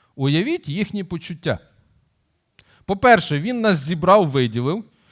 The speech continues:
По-друге, він нас посилає самих. Ну, без нього ми йдемо по двоє. І по-третє, він нас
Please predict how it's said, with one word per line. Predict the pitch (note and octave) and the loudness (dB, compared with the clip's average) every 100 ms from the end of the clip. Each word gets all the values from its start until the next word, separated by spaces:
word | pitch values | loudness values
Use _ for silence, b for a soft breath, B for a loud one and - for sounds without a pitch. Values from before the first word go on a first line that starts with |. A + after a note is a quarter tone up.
| b b | b b
По-друге, | - E3 C4+ A#3+ | -6 -4 2 2
він | A3 A#3 | 2 0
нас | A3 G#3+ - | 0 0 -2
посилає | G#3 - G3+ G3+ G3 E3 | -8 -4 0 2 4 2
самих. | - - G3 E3 B2+ E3 - _ _ _ _ - | 0 2 2 2 0 -2 -6 _ _ _ _ -8
Ну, | F#3+ D3+ | -4 -2
без | C3 D3+ | 0 0
нього | D#3+ E3+ C#3+ | 0 0 2
ми | B2 A#2+ | 0 -2
йдемо | A2+ B2 A2 | -4 -4 -4
по | C#3+ | -4
двоє. | B2 A#2 G#2+ B2+ C4 b b b b | -4 -4 -4 -6 -8 b b b b
І | - E3+ | -6 -4
по-третє, | G3+ A3 C4+ C4 A#3+ | -4 0 2 2 -2
він | F#3 A#3 A#3+ | -4 -4 -2
нас | A3+ A3+ - | 0 0 -2